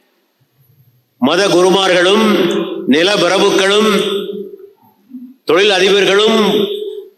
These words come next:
மன்னர்களும் எல்லாரும் ஒண்ணா சேர்ந்து கொண்டு மக்களை கொடுமைப்படுத்தினார்கள்.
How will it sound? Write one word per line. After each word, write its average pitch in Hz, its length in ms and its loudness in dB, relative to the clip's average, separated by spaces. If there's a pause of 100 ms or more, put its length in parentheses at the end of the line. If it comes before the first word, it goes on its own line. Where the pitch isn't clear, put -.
(140)
மன்னர்களும் 196 800 2
எல்லாரும் 185 500 2
ஒண்ணா 175 300 2
சேர்ந்து 165 320 2
கொண்டு 160 200 2
மக்களை 151 360 0
கொடுமைப்படுத்தினார்கள். 123 920 0